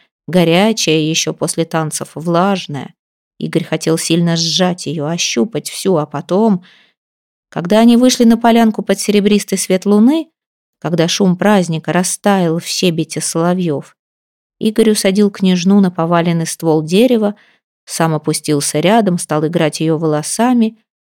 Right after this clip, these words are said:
лёгкими и пушистыми, словно призрачными в ночном свете. Однако Светорада поймала его руку, отвела. "Что не так?"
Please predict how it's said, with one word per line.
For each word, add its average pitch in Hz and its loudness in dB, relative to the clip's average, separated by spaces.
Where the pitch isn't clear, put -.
лёгкими 180 0
и 175 -2
пушистыми, 175 -4
словно 175 -2
призрачными 160 0
в 151 -8
ночном 160 -6
свете. - -8
Однако 233 0
Светорада 214 2
поймала 190 2
его 180 2
руку, 254 -2
отвела. 170 -4
"Что - -6
не 170 -2
так?" 175 -6